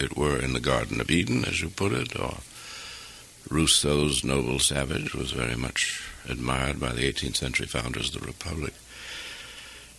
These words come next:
I find that we go through phases. I don't want to sound like the dread Arthur Schlesinger and his pendulum theory, that we, that we go to the liberal and we go to conservative and back and forth. We don't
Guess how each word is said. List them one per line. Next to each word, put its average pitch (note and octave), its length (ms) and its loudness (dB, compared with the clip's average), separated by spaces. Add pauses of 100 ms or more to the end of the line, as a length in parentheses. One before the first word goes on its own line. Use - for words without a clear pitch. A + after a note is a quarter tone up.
(600)
I C#3+ 160 12
find E3 500 12
that C3 160 10
we C3 160 8
go C#3 420 12
through - 1000 4
phases. A#2 1080 6 (100)
I - 60 -6
don't E2+ 180 2
want C#2+ 140 2
to C#2+ 60 4
sound C2+ 260 4
like A#1+ 120 2
the C2+ 60 -4
dread C2+ 380 6
Arthur C#2+ 380 4
Schlesinger C2+ 640 4
and A#1+ 200 0
his B1 300 0
pendulum C2+ 720 4
theory, B1 440 2
that G1+ 140 -2
we, - 80 -4
that A1 300 -6
we - 80 -10
go G1+ 160 -2
to - 180 -4
the - 120 -8 (440)
liberal F#2 400 8
and E2+ 100 2
we E2 60 2
go C2 120 2
to B1 100 0
conservative G1+ 640 0
and - 80 -10
back G1+ 240 0
and - 100 -8
forth. A#1 260 -4 (1300)
We - 80 0
don't A#2+ 240 4